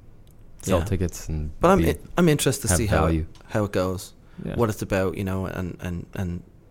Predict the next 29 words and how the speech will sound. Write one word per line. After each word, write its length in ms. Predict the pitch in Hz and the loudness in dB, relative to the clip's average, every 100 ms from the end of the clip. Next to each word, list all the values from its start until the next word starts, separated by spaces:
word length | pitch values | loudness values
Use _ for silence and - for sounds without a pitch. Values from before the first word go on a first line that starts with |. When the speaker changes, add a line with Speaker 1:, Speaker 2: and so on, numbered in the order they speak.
| - - | -20 -10
Speaker 2:
because 240 | 117 123 | 0 2
I, 200 | 123 110 | 4 4
I, 40 | 117 - | 2 0
I've 200 | 113 98 | -2 2
been 120 | 135 | 2
to 60 | |
C 160 | 120 98 | 2 -4
B 100 | 87 | -6
G 160 | - 82 | -6 -6
B's 240 | 82 87 | -6 -8
and 100 | 80 | -8
it 440 | - - - - - | -10 -18 -20 -18 -10
was 100 | 110 | -4
one 120 | 113 | 0
of 60 | 104 | 0
those 120 | 101 | -2
places 380 | - 98 98 95 | -2 -2 -2 -2
I 60 | 90 | -4
always 160 | 90 | -4
wanted 220 | 92 85 | -6 -8
to 60 | - | -8
go 180 | 98 82 | -6 -6
when 100 | 85 | -4
I 40 | |
was 120 | 85 - | -6 -6
growing 240 | 87 85 | -6 -6
up. 160 | 85 - | -8 -10
Like, 120 | |
"Oh, 40 | 85 | -10